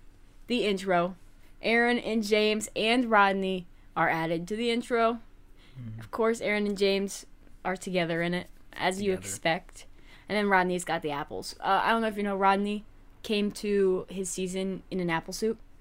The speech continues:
Speaker 1: So he had a lot of apple puns in his season.
Speaker 2: Why? Why would? Why did he come in an apple suit?
Speaker 1: I think it was, like, apple in my eye type thing.
Speaker 2: <laughs>
Speaker 1: Like, it was, like, a thing going on.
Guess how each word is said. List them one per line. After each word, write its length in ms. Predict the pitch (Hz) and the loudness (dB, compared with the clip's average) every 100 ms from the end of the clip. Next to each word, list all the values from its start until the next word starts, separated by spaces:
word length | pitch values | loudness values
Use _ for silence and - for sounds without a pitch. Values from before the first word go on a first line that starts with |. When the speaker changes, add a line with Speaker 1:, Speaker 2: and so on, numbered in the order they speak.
| - - | -20 -18
Speaker 1:
So 340 | - 190 185 185 | -8 -2 0 0
he 160 | 175 | -2
had 100 | 196 | 0
a 60 | 185 | 2
lot 160 | 180 170 | 2 0
of 60 | |
apple 260 | 160 165 202 | 0 -4 -6
puns 420 | 175 190 202 - | -6 -6 -6 -8
in 120 | - 202 | -8 -6
his 160 | 202 | -6
season. 380 | - 208 208 220 | -6 -8 -6 -4
Speaker 2:
Why? 360 | 127 147 185 76 | 0 0 -2 -8
Why 200 | 113 113 139 | -6 0 2
would? 260 | 139 123 | 2 0
Why 140 | 123 143 | 2 2
did 80 | 139 | 2
he 60 | 143 | 0
come 120 | 139 | 0
in 60 | 127 | 0
an 80 | 123 | 0
apple 240 | 151 127 | 0 -4
suit? 120 | - | -2
Speaker 1:
I 100 | 214 240 | 0 2
think 180 | 302 320 | 0 0
it 60 | |
was, 80 | 254 | 0
like, 120 | 220 - | 0 0
apple 240 | 160 190 | -2 0
in 60 | 180 | -2
my 400 | 156 143 143 143 | -2 -4 -4 -4
eye 60 | 156 | -4
type 240 | 175 165 | -4 -6
thing. 420 | - 175 180 180 - | -4 -2 -2 -4 -12
Speaker 2:
<laughs> 460 | - - - - | -20 -18 -14 -4
Speaker 1:
Like, 200 | 185 196 | -2 2
it 80 | 196 | 2
was, 100 | 190 | 2
like, 180 | 190 180 | 2 0
a 120 | 175 - - - - - - - - | -2 -4 -20 -20 -20 -20 -20 -20 -4
thing 240 | 185 190 | 0 0
going 320 | 196 196 196 196 | 0 0 2 2
on. 340 | 196 196 202 | 2 0 -2